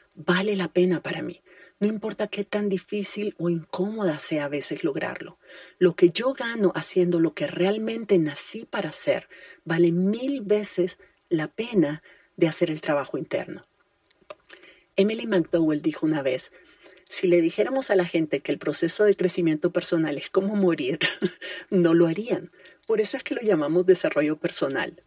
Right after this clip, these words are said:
Y, y es, hay algo de cierto en eso. Bueno, tal vez es un poco exagerado, pero es cierto que a veces este trabajo interno se siente como si nos fuéramos a morir, porque significa soltar un montón de cosas,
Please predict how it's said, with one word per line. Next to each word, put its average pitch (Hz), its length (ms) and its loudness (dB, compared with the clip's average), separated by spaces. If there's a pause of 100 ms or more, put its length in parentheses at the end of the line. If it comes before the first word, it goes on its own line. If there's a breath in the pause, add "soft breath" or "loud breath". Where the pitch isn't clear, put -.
(640 soft breath)
Y, 302 280 -2
y 220 180 -4
es, 294 380 -8
hay 311 160 8
algo 330 220 8
de 254 120 4
cierto 202 360 0
en 143 100 2
eso. 135 220 0
Bueno, 143 260 -2
tal 170 160 2
vez 202 220 2
es 214 80 -4
un 196 100 0
poco 185 260 2
exagerado, 156 680 -4
pero 180 240 6 (320 loud breath)
es 254 120 -2
cierto 269 340 -2
que - 100 -6
a 208 60 8
veces 185 360 6
este 185 280 4
trabajo 175 340 2
interno 165 480 -2
se 180 140 4
siente 175 480 0
como 165 180 -2
si 160 160 -2
nos 156 200 0
fuéramos 156 320 0
a 175 60 4
morir, 143 400 -4 (360 loud breath)
porque 185 260 -2
significa 175 560 -2
soltar 175 540 -2
un 196 100 4
montón 151 380 0
de 156 100 -8
cosas, - 580 -4